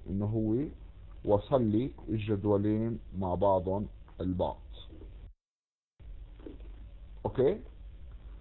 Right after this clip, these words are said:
وصل لي جدولين مع بعضهم البعض. وصلت الفكرة يا جماعة؟ وصلت فكرة الربط أو الوصل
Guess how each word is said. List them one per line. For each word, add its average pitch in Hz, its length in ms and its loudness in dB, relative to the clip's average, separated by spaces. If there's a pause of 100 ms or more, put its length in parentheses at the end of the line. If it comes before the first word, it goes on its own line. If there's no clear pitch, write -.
(120)
وصل 110 280 6
لي 107 180 6
جدولين 98 680 2
مع 82 140 0
بعضهم 87 480 0 (260)
البعض. 107 340 -2 (1700)
وصلت 120 320 -2
الفكرة 120 380 4
يا 113 40 8
جماعة؟ 110 520 2 (2250)
وصلت 117 400 0
فكرة 117 420 2 (280)
الربط 107 680 4 (2250)
أو 104 160 8
الوصل 98 600 4